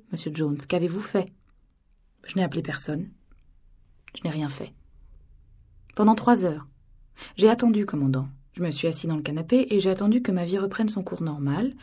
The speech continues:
Et ensuite, comme ça ne se produisait pas miraculeusement,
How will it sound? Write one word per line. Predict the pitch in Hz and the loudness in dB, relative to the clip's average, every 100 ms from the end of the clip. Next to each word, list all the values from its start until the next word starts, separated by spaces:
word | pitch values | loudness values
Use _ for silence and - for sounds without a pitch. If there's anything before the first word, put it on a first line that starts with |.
| - - - - | -20 -20 -20 -10
Et | 180 165 | -4 -2
ensuite, | 139 - 247 247 | -4 -2 -2 -2
comme | - 165 | -4 -4
ça | - | -4
ne | 156 | -4
se | - | -6
produisait | 139 - 180 156 156 | -6 -4 -4 -2 -6
pas | 151 147 | -4 -4
miraculeusement, | 143 143 131 139 143 185 254 | -4 -6 -8 -6 0 2 2